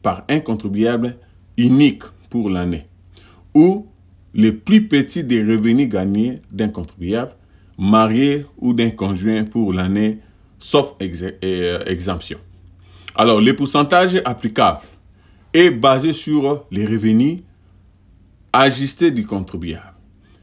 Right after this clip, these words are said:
jusqu'à trente-cinq pour cent de ses dépenses. Donc, on va prendre les trente-cinq pour cent de vos dépenses, quels que soient les montants. On va prendre les montants qu'on vous a dit.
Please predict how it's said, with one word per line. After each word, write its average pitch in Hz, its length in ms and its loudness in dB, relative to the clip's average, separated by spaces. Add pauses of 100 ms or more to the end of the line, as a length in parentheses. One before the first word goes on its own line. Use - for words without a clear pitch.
(180)
jusqu'à 127 460 0
trente-cinq 127 540 -2
pour 98 140 -8
cent 123 360 -6
de 98 120 -8
ses 107 240 -4
dépenses. 85 540 -12
Donc, 92 220 -6
on 92 80 -4
va 120 160 -2
prendre 110 420 -2 (340)
les 92 120 -6
trente-cinq 143 520 -2
pour 104 140 -8
cent 123 160 -4
de 101 120 0
vos 107 220 0
dépenses, 92 560 -6 (340)
quels 92 140 -4
que 98 60 -4
soient 120 220 0
les 104 100 2
montants. 95 640 -4
On 92 120 -6
va 117 140 0
prendre 113 400 -2
les 98 100 -2
montants 92 280 -4
qu'on 95 160 -6
vous 95 240 -8
a 98 120 -2
dit. 104 300 -2